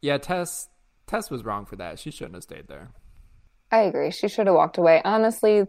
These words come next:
Speaker 2: I think the biggest takeaway from this film is, as a single person walking into any situation, you gotta look out for yourself.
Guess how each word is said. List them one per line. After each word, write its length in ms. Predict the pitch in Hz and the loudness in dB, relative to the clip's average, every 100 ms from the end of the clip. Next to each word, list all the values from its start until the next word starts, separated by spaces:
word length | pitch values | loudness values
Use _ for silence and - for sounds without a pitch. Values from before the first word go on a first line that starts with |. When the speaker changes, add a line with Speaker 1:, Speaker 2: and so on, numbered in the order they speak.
| - | 0
Speaker 2:
I 100 | 180 | 0
think 260 | 202 190 | 0 -2
the 80 | 185 | -2
biggest 400 | 170 175 165 - | 2 2 2 -2
takeaway 420 | 160 - 160 - | -6 -4 -4 -4
from 180 | - 165 | -4 -6
this 220 | 170 175 | -6 -10
film 360 | - - 180 180 - | -8 -8 -6 -10 -6
is, 380 | 165 - 180 - _ _ _ _ _ _ _ _ _ _ - | -4 -4 -6 -10 _ _ _ _ _ _ _ _ _ _ 4
as 200 | 196 190 | 4 6
a 100 | 190 | 4
single 340 | 185 185 175 | 4 2 4
person 460 | 180 202 175 180 180 | 4 2 2 2 0
walking 380 | 175 175 - 175 | 0 -2 -4 -4
into 260 | 180 180 | -4 -6
any 220 | - 175 180 | -8 -8 -8
situation, 600 | 170 170 165 165 - 180 | -8 -6 -6 -6 -4 -4
you 80 | 175 | 0
gotta 280 | 175 175 | 2 2
look 160 | 170 - | 0 -4
out 180 | - - | -6 -6
for 100 | - | -8
yourself. 560 | - 185 - - - | -8 -4 -4 -4 -6